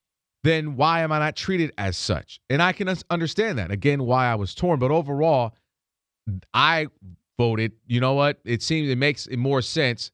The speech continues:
if most of the people I'm talking to seem to be happy. I guess that would be the way. F-, I, who am I to tell them that? But now, a judge has declared California's, uh, gig worker, as we,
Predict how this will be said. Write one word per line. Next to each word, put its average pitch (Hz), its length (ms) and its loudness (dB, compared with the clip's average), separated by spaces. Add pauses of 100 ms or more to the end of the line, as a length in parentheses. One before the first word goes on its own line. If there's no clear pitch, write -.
(140)
if 110 140 -2
most 135 260 0
of 123 60 -2
the - 40 -2
people 131 160 2
I'm 117 60 -2
talking 131 300 0
to 110 220 0
seem 131 260 -2
to 117 60 -2
be 110 100 0
happy. 113 420 0 (880)
I 104 80 0
guess 120 240 0
that 127 220 0
would 120 80 -4
be 127 100 0
the 123 100 0
way. 127 140 2
F-, - 240 -6
I, 120 160 2
who 202 180 4
am 175 120 -2
I 180 140 0
to 147 80 -2
tell 135 240 0
them 87 160 -4
that? 67 200 -8 (1300)
But 165 220 2
now, 170 500 0 (260)
a 143 160 2
judge 175 340 0
has 160 100 -4
declared 156 360 0
California's, 135 640 -2
uh, 117 140 0
gig 120 300 2
worker, 120 260 0
as 104 140 0
we, 110 140 -4